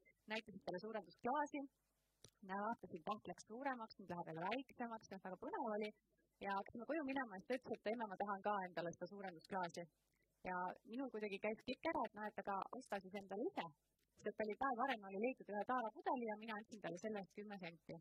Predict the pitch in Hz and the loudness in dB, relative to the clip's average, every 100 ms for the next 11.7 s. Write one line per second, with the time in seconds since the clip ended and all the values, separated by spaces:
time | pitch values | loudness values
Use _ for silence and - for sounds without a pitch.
0 | - 185 208 220 208 208 277 - 196 196 | -12 -10 -6 -4 -4 -2 -2 0 0 0
1 | - 190 190 202 247 - 269 285 190 190 | -2 -6 -4 -4 -6 0 2 4 2 -2
2 | 208 208 - 180 226 214 208 214 180 185 | -2 4 8 8 8 4 2 4 4 4
3 | 180 175 269 262 202 185 214 208 190 185 | 2 2 2 2 -2 -2 0 0 0 4
4 | 277 240 202 208 _ - - - 196 190 | 6 6 4 -2 _ -20 -18 -4 0 4
5 | 190 - 190 196 240 - - 202 202 202 | 4 2 0 -2 -4 -4 0 2 2 2
6 | 180 - - 240 262 226 180 190 - 190 | 0 -6 -8 -2 -2 -2 -4 -6 -6 -4
7 | 190 190 214 233 208 208 220 208 247 214 | -4 -6 -4 -2 -2 0 0 0 2 2
8 | 220 220 180 170 - 180 180 202 185 330 | 2 -2 -4 -8 -8 -6 -4 -4 -2 -2
9 | - 262 190 190 214 - 196 185 285 233 | -2 -6 -4 -2 -2 -4 -10 -2 0 0
10 | 175 - 220 190 214 - 170 - 160 170 | -2 -2 -4 -2 0 -2 -2 -4 -2 -2
11 | 196 175 160 180 170 170 180 | -4 -8 -6 -2 -2 0 -2